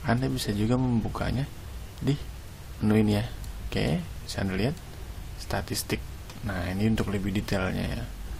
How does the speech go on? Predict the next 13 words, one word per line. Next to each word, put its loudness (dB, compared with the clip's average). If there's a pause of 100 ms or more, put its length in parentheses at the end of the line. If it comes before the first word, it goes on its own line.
(480)
Tapi -4
jika 0
Anda 2
ingin 2 (1080)
membukanya 4
langsung 0
aja, 2 (400)
klik 2 (320)
di -2
statistik -4 (240)
lainnya 2 (640)
seperti -4
ini, 4